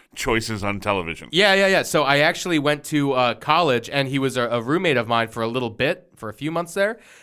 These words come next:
Speaker 2: Uh, my buddy Mike, his mom has a show on Q V C, Susan Graver style.
Speaker 1: Great.
Speaker 2: Shout out Susan Graver. And, uh, so ever since then, I, I'm like, "You know what? H S N be damned."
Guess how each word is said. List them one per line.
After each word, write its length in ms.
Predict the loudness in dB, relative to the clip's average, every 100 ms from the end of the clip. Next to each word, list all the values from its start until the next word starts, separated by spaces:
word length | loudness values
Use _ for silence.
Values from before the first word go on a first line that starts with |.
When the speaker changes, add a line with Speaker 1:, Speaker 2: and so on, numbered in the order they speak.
| -8
Speaker 2:
Uh, 280 | 0 2 2
my 120 | 0
buddy 280 | 0 0 0
Mike, 440 | 2 0 0 -6 -8
his 480 | -2 -2 -4 -12 _ _
mom 520 | 0 4 4 4 2 -2
has 440 | 0 2 2 0
a 120 | -4 -2
show 280 | 2 4
on 140 | 4 0
Q 240 | -4 -6
V 100 | -6
C, 360 | -10 -12 -14 -16 _ _ _
Susan 340 | -2 0 0
Graver 320 | 0 0 0 -2
style. 460 | 0 -2 -2 -8
Speaker 1:
Great. 280 | -6 -4 -6 _
Speaker 2:
Shout 260 | -4 0 2
out 140 | 0
Susan 280 | 0 -2 -2
Graver. 380 | -4 -4 -6 -14 _ _ _ -4
And, 360 | 0 0 0 2
uh, 580 | 4 4 2 0 -2
so 520 | -4 2 2 2 -2 -10 -4
ever 220 | 0 0
since 240 | 0 -2 0
then, 300 | 0 0 0
I, 280 | 2 2 2
I'm 260 | 2 2 0
like, 220 | -2 -2
"You 60 | 0
know 140 | 2
what? 220 | 2 0
H 180 | -2 -4
S 160 | -4 -4
N 120 | -4
be 120 | -2
damned." 380 | -2 -2 -2